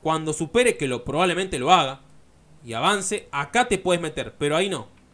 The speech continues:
Ahí es zona de venta, estamos hablando de los dieciséis coma veintiséis dólares en este momento.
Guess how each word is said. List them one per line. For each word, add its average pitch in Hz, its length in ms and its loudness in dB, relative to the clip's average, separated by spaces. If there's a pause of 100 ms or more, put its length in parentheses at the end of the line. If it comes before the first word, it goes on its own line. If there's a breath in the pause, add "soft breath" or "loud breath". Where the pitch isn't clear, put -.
(120)
Ahí 175 180 2
es 202 80 0
zona 190 180 -2
de 180 80 0
venta, 240 220 -2
estamos 190 280 -6
hablando 185 240 -4
de 180 80 0
los 151 160 -2
dieciséis 147 360 -4
coma 170 180 -2
veintiséis 175 340 -4
dólares 190 280 -2
en 156 100 -10
este 151 180 -6
momento. 117 360 -12